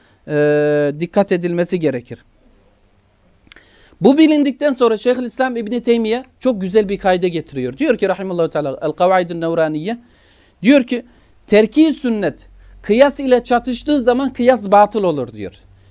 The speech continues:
Ne gibi? Peygamber sebep var, mani de yok, ona rağmen yapmamış, buna terki sünnet deniliyor. Peygamberin hiç yapmadığı şey.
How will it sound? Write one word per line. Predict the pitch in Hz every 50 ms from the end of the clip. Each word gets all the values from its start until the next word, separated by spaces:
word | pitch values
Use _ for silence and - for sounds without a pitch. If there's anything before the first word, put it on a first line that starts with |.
| _ _ -
Ne | 240 294
gibi? | 233 214 196 180 220 269 269 - _ _ _ _ _ _ _ _ _ _ _ -
Peygamber | 190 196 220 220 247 247 240 247 262 269 254 - -
sebep | - - - 208 202 233 240 233 226 214
var, | 240 220 185 - _ _ -
mani | 165 180 196 214 226 240 226 196
de | 220
yok, | 208 233 247 240 -
ona | 214 196 214 233 233
rağmen | 233 226 220 214 208 202
yapmamış, | 208 240 254 254 226 214 208 220 254 247 - 190
buna | 196 208 254 262 247
terki | - 220 214 196 - 226 220
sünnet | 196 - 214 208 208 208 202 - 151
deniliyor. | 139 131 113 101 104 101 101 - _ _
Peygamberin | - 170 180 180 202 196 196 202 208 226 208
hiç | 214 214 208 -
yapmadığı | 196 170 165 151 135 120 123 110
şey. | - - 107 98